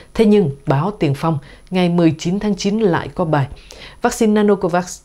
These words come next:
chưa có dữ liệu để đánh giá trực tiếp hiệu lực bảo vệ". Theo đó, ngày mười tám tháng chín, Hội đồng Đạo đức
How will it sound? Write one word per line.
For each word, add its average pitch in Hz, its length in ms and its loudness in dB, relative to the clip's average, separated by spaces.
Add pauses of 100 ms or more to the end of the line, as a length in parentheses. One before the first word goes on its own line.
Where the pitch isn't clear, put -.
(120)
chưa 208 180 2
có 208 160 -2
dữ 156 200 0
liệu 160 280 0
để - 180 -2
đánh 170 200 0
giá 175 260 -2
trực - 260 -4
tiếp 208 160 0 (100)
hiệu - 140 -4
lực 139 240 -2
bảo 117 140 -2
vệ". 143 180 -6 (720)
Theo 160 160 2
đó, 156 380 -2
ngày 180 220 0
mười 156 160 0
tám 170 180 -2
tháng 208 120 -2
chín, 220 260 -4 (220)
Hội 180 160 2
đồng 175 220 0
Đạo 156 200 0
đức 254 220 0